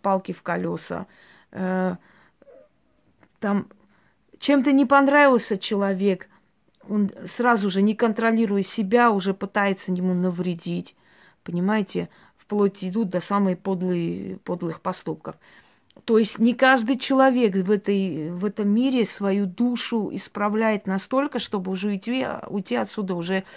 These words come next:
знаете, в совершенном состоянии. Почему человека отправляют в этот мир? Потому что заслужить привилегию там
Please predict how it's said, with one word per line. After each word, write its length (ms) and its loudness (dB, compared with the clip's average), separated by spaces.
знаете, 320 -4
в 60 -10
совершенном 680 -2
состоянии. 600 -8
Почему 420 0
человека 560 0
отправляют 540 -6
в 40 -8
этот 260 -12
мир? 280 -4
Потому 320 2
что 280 0
заслужить 680 -2
привилегию 880 0
там 320 2